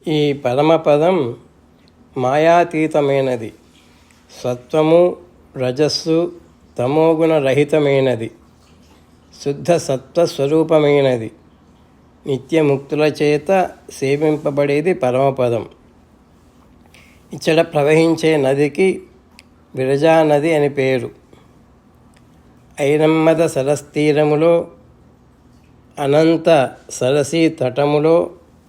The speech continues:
సహస్ర స్తంభ పరిశోభితమైన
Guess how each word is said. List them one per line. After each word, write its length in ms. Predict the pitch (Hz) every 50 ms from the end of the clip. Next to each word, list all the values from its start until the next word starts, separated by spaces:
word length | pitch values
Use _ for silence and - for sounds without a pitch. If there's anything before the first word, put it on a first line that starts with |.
| _ _ _ _ _ _ _ _ _ _ _ - - -
సహస్ర 760 | 165 160 151 156 151 - - - - 170 160 160 147 135 - - - - -
స్తంభ 560 | - - - - - 127 131 143 151 151 143 160 160 139 123 - - - - - _ _ _ _ - - - - - - - _ _ _ _ _ _ _ _ _ _ _ _ _ _ - - - - - _ _ - _ _ _
పరిశోభితమైన 1200 | - 127 135 151 147 - 160 156 160 156 131 156 160 160 160 165 165 165 165 170 170 165 151 131